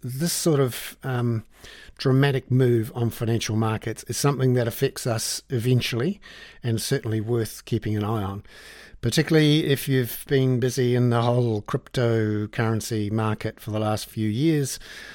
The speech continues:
Uh, you'd want to be keeping a close eye on that, and, uh, what you need to know is that some of the intermediaries here,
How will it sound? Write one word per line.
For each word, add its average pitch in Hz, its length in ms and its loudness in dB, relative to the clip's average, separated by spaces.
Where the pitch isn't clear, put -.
Uh, 117 160 -4
you'd 117 200 0
want 135 160 2
to 135 40 2
be 131 120 2
keeping 123 280 2
a 120 80 0
close 120 320 -2
eye 110 180 0
on 104 160 0
that, - 340 -6
and, 110 520 -2
uh, 107 480 -4
what 117 180 -12
you 113 80 -2
need 117 180 2
to - 120 -4
know 110 420 0
is 110 320 -6
that - 380 -6
some 127 220 2
of 110 100 0
the 117 100 2
intermediaries 120 720 2
here, 131 300 2